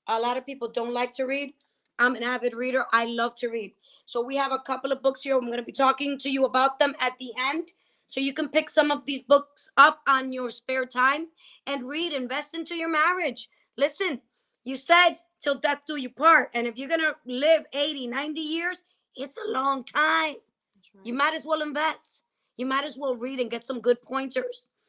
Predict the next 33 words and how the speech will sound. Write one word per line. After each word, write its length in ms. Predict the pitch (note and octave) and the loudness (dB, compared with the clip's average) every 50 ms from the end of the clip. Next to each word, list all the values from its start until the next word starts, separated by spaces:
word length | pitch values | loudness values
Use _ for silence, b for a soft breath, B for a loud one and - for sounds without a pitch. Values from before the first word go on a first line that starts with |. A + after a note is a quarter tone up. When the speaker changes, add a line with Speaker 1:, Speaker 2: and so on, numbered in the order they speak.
| _ _ _ _ - | _ _ _ _ -2
Speaker 1:
That 240 | A3+ A#3+ C4+ - | 2 2 2 4
way 80 | C#4 C#4+ | 4 4
you 160 | C#4 C4 C4+ | 4 2 -2
can 180 | - - B3+ A#3+ | -2 -4 -4 -4
start 320 | - - C4+ B3+ B3+ B3 | -4 0 2 2 2 4
working 460 | A#3 B3 C4 C4 B3+ - C#4 B3+ B3 | 4 4 4 4 4 0 -4 -2 -2
on 100 | A#3 A3+ A3 | -2 -2 -2
the 80 | A3+ | -4
things 320 | A3 _ - B3+ C4 B3 - | -2 _ 2 2 2 2 0
that 120 | A#3+ A3 | -2 -2
you 80 | A#3 A#3 | 0 -2
need 160 | A#3+ A#3+ A#3 | -2 -2 0
to 80 | B3 A3+ | 0 2
work 260 | A3 A#3+ A#3+ A#3 - | 2 2 2 2 0
on. 200 | G#3 G#3 - - _ _ b b b b b b b _ - | 0 -2 -2 -6 _ _ b b b b b b b _ -4
And 180 | G#3+ A3 A#3 A#3 | -2 0 2 4
one 160 | A#3 C4 D4 | 4 4 4
of 100 | D#4 D#4 | 4 2
the 100 | D#4 D4+ | 0 0
things 240 | D4+ D4 C#4+ C4+ C#4 | 0 -2 -4 0 0
that 100 | C4+ B3 | 2 2
I 80 | B3 | 2
need 160 | B3+ B3+ B3 | 0 0 0
to 60 | B3+ B3+ | 2 2
add 180 | A#3+ A#3+ A#3 | 2 2 2
before 280 | G#3 A#3 A3+ - B3 A#3+ | 0 -4 2 4 4 4
we 120 | B3 B3 | 4 4
go 140 | A#3+ B3 A#3 | 0 0 -2
into 260 | A3+ A3 G#3+ - A3+ | -2 -4 -6 -6 -8
those 180 | G#3 G#3 F#3+ - | -8 -8 -14 -16
points 400 | - _ B3 A#3+ A#3+ A#3 A3+ G#3+ | -12 _ -2 -2 -2 -2 -2 -4
is 240 | G#3 G3+ G3 - G#3 | -4 -4 -6 -8 -12
Speaker 2:
Mm-hmm. 240 | G3 G3 G3+ G3+ | -16 -20 -20 -20